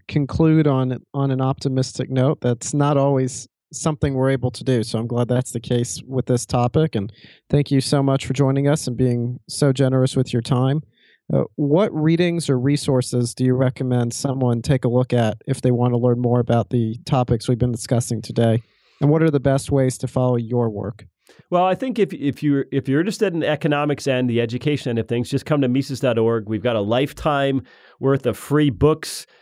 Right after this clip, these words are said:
Speaker 2: uh, on, on P D F, H T M L format, E pubs. Uh, we have a lifetime's worth of, of videos and lectures. We have a lifetime's worth of articles, if that's what interests you.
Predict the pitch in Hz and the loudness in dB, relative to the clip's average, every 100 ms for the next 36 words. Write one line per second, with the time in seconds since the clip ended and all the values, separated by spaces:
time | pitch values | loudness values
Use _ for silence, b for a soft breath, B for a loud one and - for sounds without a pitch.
0 | b b - 113 110 104 110 110 - 110 | b b -4 -2 0 0 -2 -2 -4 -8
1 | 101 - 135 131 135 127 139 127 135 - | -4 0 2 0 -2 -4 -2 0 -2 -2
2 | 139 135 127 135 131 135 123 110 - b | -2 0 -2 -4 -2 0 0 -2 -12 b
3 | b b b 107 107 107 107 117 113 104 | b b b -6 -4 -2 -2 0 0 0
4 | 123 143 - 143 127 120 127 120 101 82 | 0 -2 -2 -2 -2 0 0 0 -6 -6
5 | 110 95 80 139 139 131 113 107 127 - | -8 -6 0 2 4 2 0 -2 -2 -2
6 | 123 104 110 98 107 127 - 127 104 117 | -6 -2 -2 0 -2 -2 -2 -4 -4 -6
7 | 110 98 113 120 120 110 104 127 120 123 | -4 -2 0 0 -2 -2 -2 -4 -2 -2
8 | 120 123 123 - 123 | -2 -2 -4 -2 -2